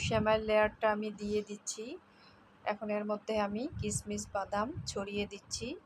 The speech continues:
এখন আমি ঠান্ডা করে নরমাল ফ্রিজে এক ঘন্টা রেখে দিব এবং এক ঘন্টা পর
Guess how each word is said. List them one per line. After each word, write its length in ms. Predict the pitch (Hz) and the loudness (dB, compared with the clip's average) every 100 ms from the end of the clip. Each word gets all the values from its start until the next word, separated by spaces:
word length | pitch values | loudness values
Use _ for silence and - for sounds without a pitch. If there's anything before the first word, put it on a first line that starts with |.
| - - - - - - - 208 | -20 -20 -20 -20 -20 -20 -6 -2
এখন 200 | 208 226 220 | -2 0 0
আমি 200 | 208 220 311 415 - - | 0 -2 -4 -8 -8 0
ঠান্ডা 340 | 202 208 214 214 | 0 4 2 4
করে 220 | 202 202 226 427 - - - - | 0 2 0 -2 -8 -20 -20 -4
নরমাল 360 | 208 202 208 220 220 | 2 4 6 2 2
ফ্রিজে 360 | 208 202 208 311 415 - - | -4 0 0 0 -2 -4 0
এক 60 | 196 - | 0 -2
ঘন্টা 380 | 226 208 208 208 302 - - - 202 | -4 -2 2 2 2 -2 -20 -10 -4
রেখে 220 | 202 226 190 | -2 0 -2
দিব 140 | 185 190 254 427 - - - - - - - - - - - - 208 | -2 -2 -4 -6 -18 -20 -20 -18 -20 -20 -20 -20 -20 -20 -16 0 0
এবং 200 | 202 220 349 - - 220 | 4 2 0 -6 0 2
এক 80 | 208 - | 2 -2
ঘন্টা 280 | 233 233 240 - | -4 0 0 2
পর 200 | 202 | 2